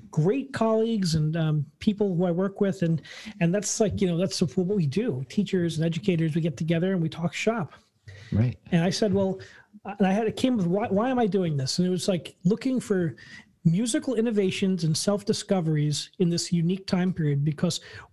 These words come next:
Speaker 1: this has never happened in any of our lifetimes. The last,
Speaker 2: Mm-hmm.
Speaker 1: um, give you an example, the Metropolitan Opera has never closed for more than two days in a row in the history of
Speaker 2: Mm-hmm.
Speaker 1: the, the, of the institution.
Speaker 2: Yeah.
Speaker 1: So what we're in right now is never happened before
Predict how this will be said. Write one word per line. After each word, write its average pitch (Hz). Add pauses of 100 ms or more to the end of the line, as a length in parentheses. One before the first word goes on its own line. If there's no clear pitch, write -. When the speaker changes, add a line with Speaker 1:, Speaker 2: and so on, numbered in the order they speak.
(100)
Speaker 1:
this 185
has 202
never 202
happened 180
in 165
any 214
of 190
our 180
lifetimes. 170
The 202
last, 107
Speaker 2:
Mm-hmm. 175
Speaker 1:
um, 165 (360)
give 226
you 226
an 202
example, 180
the 160
Metropolitan 202
Opera 196
has 156
never 196
closed 190
for -
more 160
than 151 (120)
two -
days 156
in 151
a 147
row 135 (140)
in 170
the 175
history 226
of 165
Speaker 2:
Mm-hmm. 160
Speaker 1:
the, 165
the, 175
of 160
the 165
institution. 175 (640)
Speaker 2:
Yeah. 101 (300)
Speaker 1:
So 180
what 185
we're 233
in 233
right 208
now 208
is 165 (360)
never 165
happened 254
before 143